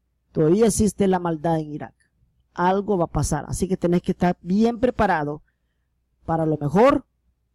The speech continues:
y para lo peor. Que después de tanto tiempo esperando, todo el mundo se salga de esto.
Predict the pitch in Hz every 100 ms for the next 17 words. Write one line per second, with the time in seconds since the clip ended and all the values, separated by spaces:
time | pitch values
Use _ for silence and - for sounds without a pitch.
0 | - 156 - 170 180 - 180 208 165 -
1 | _ _ _ _ _ _ _ _ _ _
2 | _ _ _ _ _ _ _ _ _ _
3 | _ _ _ _ _ _ _ - 262 277
4 | - 262 254 240 - 277 277 269 277 269
5 | - 226 - 220 226 233 226 - 240 226
6 | 220 214 240 247 202 180 202 202 196 147
7 | - -